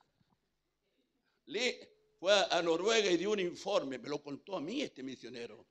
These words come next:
"América, mucho fervor, mucho jolgorido,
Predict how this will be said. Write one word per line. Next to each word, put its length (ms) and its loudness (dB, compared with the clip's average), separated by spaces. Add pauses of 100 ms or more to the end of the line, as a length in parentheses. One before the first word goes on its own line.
(500)
"América, 600 8
mucho 480 0
fervor, 840 6 (160)
mucho 360 0
jolgorido, 1040 2